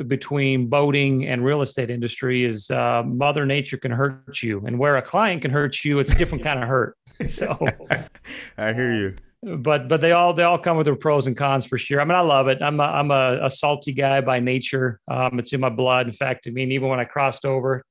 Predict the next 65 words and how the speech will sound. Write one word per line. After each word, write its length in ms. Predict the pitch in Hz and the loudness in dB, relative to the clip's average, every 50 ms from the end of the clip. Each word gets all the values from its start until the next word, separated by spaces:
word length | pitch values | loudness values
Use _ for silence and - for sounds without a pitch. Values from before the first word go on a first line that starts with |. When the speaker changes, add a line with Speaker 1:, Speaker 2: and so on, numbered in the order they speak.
| _ _ | _ _
Speaker 1:
the 80 | - 139 | -6 -4
logo, 720 | 135 135 143 139 143 143 147 143 143 147 139 143 - _ _ _ _ _ _ _ | -2 0 0 0 0 0 0 2 2 2 0 -2 -6 _ _ _ _ _ _ _
you 140 | - 135 135 | -8 -4 0
Speaker 2:
I 20 | |
Speaker 1:
know, 140 | 131 139 139 | 2 2 4
Speaker 2:
see 60 | 135 | 4
Speaker 1:
it's, 200 | 135 104 101 95 | 6 4 4 2
Speaker 2:
that. 80 | - - | 2 2
I 40 | 85 | 2
Speaker 1:
it's, 100 | 90 87 - | 2 2 4
Speaker 2:
see 100 | 110 113 | 4 4
Speaker 1:
it's, 80 | 101 | 6
Speaker 2:
that. 140 | 98 90 92 | 4 2 2
Speaker 1:
it's 140 | - - - | 0 -2 -4
stuck. 420 | - - 160 143 139 143 139 - - - _ | -2 0 2 2 2 0 -2 -10 -20 -20 _
It, 300 | - - 143 143 147 139 | -6 -4 -4 -4 -2 -2
everybody 380 | 165 156 151 156 147 156 151 147 | -2 0 0 2 2 0 0 2
knew 120 | 151 156 | 2 2
me 140 | 156 151 151 | 2 2 0
as 120 | 143 131 - | 0 -2 -2
Captain 360 | - 151 151 143 - 139 127 | -2 -2 -2 -2 -4 -6 -6
Slater. 400 | - - 156 156 151 151 151 147 | -4 0 2 2 4 4 2 2
That 180 | 135 139 147 | 2 0 0
hasn't 280 | 127 147 143 123 139 123 | 0 0 -2 -2 -2 -2
gone 200 | 131 139 135 135 | 0 0 2 2
away. 440 | 135 127 131 127 127 127 131 120 - _ _ _ _ - _ - _ _ _ _ _ - | 2 2 2 2 2 2 0 -2 -4 _ _ _ _ -20 _ -20 _ _ _ _ _ -6
Um, 580 | 131 127 127 131 131 131 127 127 123 - - | -4 0 2 2 2 2 2 0 -2 -4 -6
so 480 | 127 - - 160 143 135 135 127 135 - _ _ _ _ | -8 -2 0 2 2 2 2 0 -2 -8 _ _ _ _
no, 100 | 190 208 | 2 4
it 60 | 202 | 4
was 80 | 202 185 | 4 4
a 40 | 185 | 4
good 140 | 190 214 196 | 4 4 6
run. 240 | 196 190 180 156 | 6 6 4 4
Now 140 | 143 139 143 | 4 2 4
we 100 | 156 151 | 4 4
had, 180 | 165 165 156 165 165 | 2 2 2 0 2
we 60 | 160 | 2
had 100 | 165 160 | 2 2
a 20 | 151 | 2
good 140 | 170 156 | 0 -2
time. 260 | - 156 156 151 151 165 | 0 -2 0 0 2 2
Uh, 120 | 175 175 | 2 4
the 60 | 180 | 4
only 120 | 196 202 202 | 4 4 4
reason 220 | 202 175 156 170 | 4 4 4 2
I 20 | |
left 320 | 151 147 151 156 151 151 - | 2 4 4 4 2 2 0
it, 160 | 151 156 - | -2 0 0
um, 220 | 165 143 139 139 | -2 0 0 0
I 60 | 139 131 | 0 -2
started 280 | - - 156 147 131 | 0 0 0 0 0
a 60 | 127 | -4
family, 560 | - - 147 143 143 143 143 143 143 139 131 - | -4 -2 -2 0 0 0 0 0 0 0 -2 0
and 180 | 151 143 139 135 | -2 0 2 2
the 120 | 135 131 | 2 2
risks 520 | 123 147 160 151 151 - - - - - | 2 2 2 0 0 -4 -10 -12 -12 -10
of 260 | - 175 147 143 131 120 | -6 -2 -2 -2 0 0
being 260 | 143 143 143 143 143 | 0 0 2 2 2
on 80 | 139 | 2
the 60 | 135 127 | 0 2
water 320 | 127 135 139 139 135 139 | 2 2 2 2 2 2
every 220 | 131 127 117 131 120 | 0 0 0 -2 -2
day 300 | 120 131 131 131 131 135 | 0 0 2 2 2 2
were, 180 | 123 127 123 | 2 0 0